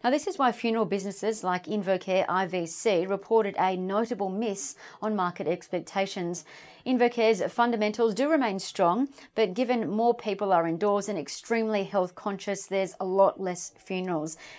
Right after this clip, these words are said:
This is why I V C didn't provide guidance for what to expect in F Y twenty-one. On the positive side, with us spending more time around our humble abodes and more likely to catch public transport, car tinkering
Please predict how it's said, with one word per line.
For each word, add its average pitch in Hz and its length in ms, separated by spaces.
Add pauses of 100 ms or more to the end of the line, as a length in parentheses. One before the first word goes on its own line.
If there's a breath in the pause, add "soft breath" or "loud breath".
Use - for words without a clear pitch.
This 254 120
is 233 120
why 226 220
I 202 140
V 190 140
C 196 220
didn't 247 220
provide 185 360
guidance 180 440
for - 80
what 202 140
to - 100
expect 180 360
in 185 220
F 196 240
Y 170 240 (100)
twenty-one. 160 640 (560 loud breath)
On 294 100
the 320 60
positive 285 420
side, 240 300
with 247 80
us 262 140
spending 226 300
more 240 220
time 226 480 (240 loud breath)
around 208 260
our 175 120
humble 202 380
abodes 196 420
and 180 100
more 202 160
likely 190 400
to 170 80
catch 196 480
public 185 420
transport, 208 680 (680)
car 202 260
tinkering 208 600